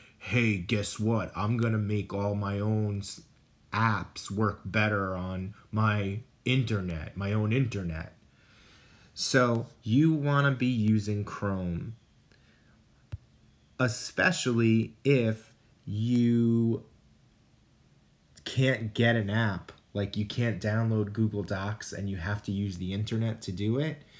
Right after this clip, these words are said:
You wanna be using Google Chrome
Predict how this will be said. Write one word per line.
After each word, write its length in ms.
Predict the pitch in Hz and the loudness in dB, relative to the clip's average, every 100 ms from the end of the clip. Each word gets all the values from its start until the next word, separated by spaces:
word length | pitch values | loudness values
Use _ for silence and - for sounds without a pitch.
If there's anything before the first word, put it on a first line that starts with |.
| - - - | -20 -20 -8
You 260 | 98 135 160 | 2 4 4
wanna 280 | 151 147 | 2 2
be 180 | 131 117 | 0 0
using 800 | 123 110 107 101 95 98 92 92 - _ _ _ _ _ _ _ _ | 0 2 2 0 -2 -4 -4 -8 -12 _ _ _ _ _ _ _ _
Google 420 | - 117 123 127 117 | -2 0 2 0 -2
Chrome 720 | - 113 101 92 90 87 104 | -4 -2 -2 -2 -2 -4 -6